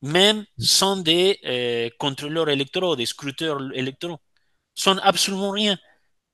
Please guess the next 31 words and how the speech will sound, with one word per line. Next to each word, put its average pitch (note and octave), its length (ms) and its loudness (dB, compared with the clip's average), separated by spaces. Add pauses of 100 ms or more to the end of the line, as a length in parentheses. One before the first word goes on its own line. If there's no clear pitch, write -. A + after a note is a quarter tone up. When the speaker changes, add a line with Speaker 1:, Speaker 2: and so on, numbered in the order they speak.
Speaker 1:
Il C#3 80 -2
n'avait E3 240 6 (200)
pas A#3 120 12
ré-, F#3 340 4 (420)
<coughs> - 480 10
il C3+ 140 -6
avait D3+ 160 0 (240)
personne A3 580 6 (100)
présent E3 460 0
durant C#3 200 -6
les C3 200 0
élections C3 300 -4
qui C#3 100 -14
le B2+ 80 -8
représentait. C#3 560 -10 (320)
Speaker 2:
Mm. G2 140 -4
Speaker 1:
Il A#2 120 2
arrivait G#2+ 240 -4
en A#2+ 100 -12
tête. - 320 -10 (1200)
Des, C3+ 220 8
dans, C3+ 200 2
dans C3+ 160 -4
des C3+ 140 6
bastions E3+ 840 0 (760)
socialistes. - 720 -4 (760)
Speaker 2:
<laughs> D#3+ 40 6 (1500)
Speaker 1:
C'est G2 120 -8
quand G2 100 -8
même C#3 180 -2
énorme. A2+ 340 -6